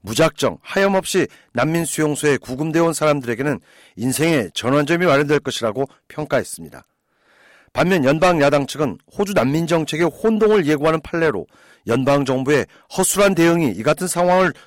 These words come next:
초래한 것으로 정부 차원의 단호한 대책 마련이 요구된다고 지적했습니다. 즉, 노동당 정부의 난민 정책이 총체적 위기로 내몰렸다는 경고이며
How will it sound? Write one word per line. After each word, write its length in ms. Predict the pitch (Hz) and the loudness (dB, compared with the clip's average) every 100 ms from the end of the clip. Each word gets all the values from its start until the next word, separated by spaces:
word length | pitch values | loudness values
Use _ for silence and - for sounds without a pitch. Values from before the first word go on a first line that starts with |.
| - | -14
초래한 420 | - 208 202 170 | -4 2 2 2
것으로 380 | 127 - 160 92 _ _ _ | -2 -2 -2 -2 _ _ _
정부 260 | - 131 143 | -6 -4 -2
차원의 420 | - 135 156 107 - _ _ | -2 0 0 -2 -6 _ _
단호한 360 | - 135 170 160 | -4 0 2 2
대책 340 | - 143 175 | 0 -2 0
마련이 420 | 151 139 143 170 123 | 2 2 2 0 -2
요구된다고 500 | 139 147 139 113 85 | -2 -2 -2 -2 -4
지적했습니다. 680 | - 117 - - 80 - - _ _ _ _ _ _ - | -10 -10 -12 -16 -16 -20 -20 _ _ _ _ _ _ -12
즉, 160 | 113 - - _ | -12 -12 -20 _
노동당 420 | 123 151 165 190 | -2 0 2 2
정부의 260 | 180 175 202 | 2 2 4
난민 280 | 135 160 | 2 0
정책이 460 | 160 143 - 143 120 _ _ - | 0 -2 -4 -6 -6 _ _ -10
총체적 480 | - 208 208 196 143 | -4 -2 2 0 2
위기로 360 | 143 151 175 | 0 2 2
내몰렸다는 600 | 123 139 156 165 160 151 | 2 2 2 2 2 0
경고이며 640 | 123 117 123 127 110 127 | -2 -4 -2 -2 0 -2